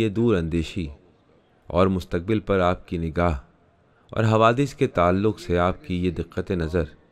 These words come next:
صرف مسئلہ فلسطین سے ہی مخصوص نہیں ہے۔ ملک کے بہت سے موجودہ اور اہم معاملات میں امام خمینی کی نگاہ، دقت نظر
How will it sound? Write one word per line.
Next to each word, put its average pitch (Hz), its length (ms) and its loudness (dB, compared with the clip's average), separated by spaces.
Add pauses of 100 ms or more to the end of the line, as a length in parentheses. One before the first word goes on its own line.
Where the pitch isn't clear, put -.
(480)
صرف 147 340 2
مسئلہ 117 320 0 (180)
فلسطین 110 540 -2
سے 117 200 -6
ہی 110 160 -2
مخصوص 104 440 -4 (120)
نہیں 95 300 -2
ہے۔ 67 140 -8 (920)
ملک 143 220 0
کے 156 100 2 (100)
بہت 117 320 0
سے 113 320 -2 (640)
موجودہ 87 480 0 (100)
اور 85 180 0
اہم 98 320 -4
معاملات 82 580 -2
میں - 100 -6 (1000)
امام 90 220 0 (100)
خمینی 90 340 -4
کی 82 140 -10
نگاہ، 80 380 0 (580)
دقت 107 500 0
نظر 87 380 0